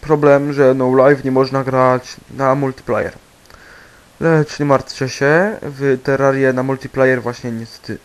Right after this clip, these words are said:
niestety nie mogę grać. Próbowałem ostatnio z kuzynem i coś się dzieje, że jakiś błąd mi wyskakuje z Terrarii, ale... Poczekamy, zobaczymy, może znowu, może jakoś się naprawi.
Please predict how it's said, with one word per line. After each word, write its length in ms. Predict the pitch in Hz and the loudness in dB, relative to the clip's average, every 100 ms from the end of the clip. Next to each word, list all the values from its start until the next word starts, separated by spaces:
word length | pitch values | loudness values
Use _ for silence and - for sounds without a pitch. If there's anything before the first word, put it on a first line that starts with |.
| _ 120 | _ -14
niestety 440 | 120 - 170 - - _ _ _ - - - | -12 -6 -6 -6 -20 _ _ _ -20 -20 -8
nie 100 | 131 | -4
mogę 280 | 139 135 127 | 0 2 2
grać. 500 | 117 127 147 - - - - - | 0 0 0 -4 -20 -20 -20 -12
Próbowałem 800 | 165 151 147 139 127 123 120 - | -6 2 4 6 6 4 0 -10
ostatnio 460 | 117 127 - 113 | -8 -8 -8 -10
z 80 | 110 | -10
kuzynem 500 | - 110 117 127 170 - _ - - - - - _ _ - | -12 -10 -6 -4 -6 -12 _ -20 -20 -20 -20 -20 _ _ -20
i 20 | |
coś 240 | - 220 226 | -2 -2 -2
się 140 | 190 | -4
dzieje, 300 | 175 208 196 | 0 2 2
że 100 | 180 | 2
jakiś 340 | 180 170 147 135 | 2 2 -2 -4
błąd 300 | 143 143 117 | 4 4 2
mi 100 | 107 | -6
wyskakuje 460 | 104 - 104 101 | -8 -12 -10 -10
z 60 | - | -10
Terrarii, 420 | 104 101 98 - - - | -12 -12 -14 -18 -18 -10
ale... 400 | - 147 135 127 - _ _ _ _ _ _ _ _ - - _ _ _ _ _ _ - | -6 0 0 -2 -8 _ _ _ _ _ _ _ _ -20 -20 _ _ _ _ _ _ -16
Poczekamy, 360 | 185 175 156 143 | -14 -8 -6 -6
zobaczymy, 760 | 131 113 - 139 139 131 135 131 | -6 -8 -8 -6 -4 -4 -4 -8
może 460 | 107 117 117 110 113 | -12 -8 -4 -4 -6
znowu, 540 | 117 110 104 101 - - _ _ _ - | -8 -8 -8 -10 -12 -16 _ _ _ -16
może 180 | 127 123 | -10 -8
jakoś 240 | 113 117 | -8 -14
się 60 | - | -18
naprawi. 500 | 101 127 127 123 | -8 -6 -4 -6